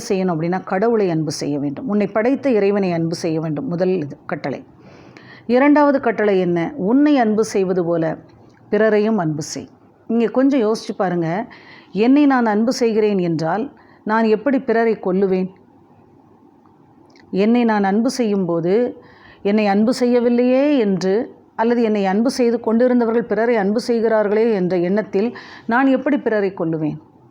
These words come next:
வாய்ப்பே இல்லை. அப்படியென்றால் அந்த இரண்டாவது கட்டளை அந்த இடத்தில் முழுமையாக மீறப்படுகிறது. சரி, இது ஒரு புறம் இருக்கட்டும். திருக்குறள் என்ன சொல்லுகிறது? வள்ளுவன் என்ன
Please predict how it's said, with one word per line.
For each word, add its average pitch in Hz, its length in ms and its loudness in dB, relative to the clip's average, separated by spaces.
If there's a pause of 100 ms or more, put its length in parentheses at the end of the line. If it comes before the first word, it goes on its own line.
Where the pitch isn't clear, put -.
(320)
வாய்ப்பே 214 520 -2
இல்லை. 151 300 -4 (300)
அப்படியென்றால் 175 720 -2 (240)
அந்த 180 220 -2
இரண்டாவது 220 640 0
கட்டளை 185 360 -4
அந்த 165 180 -2
இடத்தில் 185 400 -4
முழுமையாக 185 560 -2
மீறப்படுகிறது. 160 800 -4 (1040)
சரி, 247 300 -2
இது 233 160 2
ஒரு 240 200 2
புறம் 196 260 0
இருக்கட்டும். 156 460 -6 (580)
திருக்குறள் 302 500 2
என்ன 190 220 0
சொல்லுகிறது? 165 500 -2
வள்ளுவன் 247 340 2
என்ன 220 180 0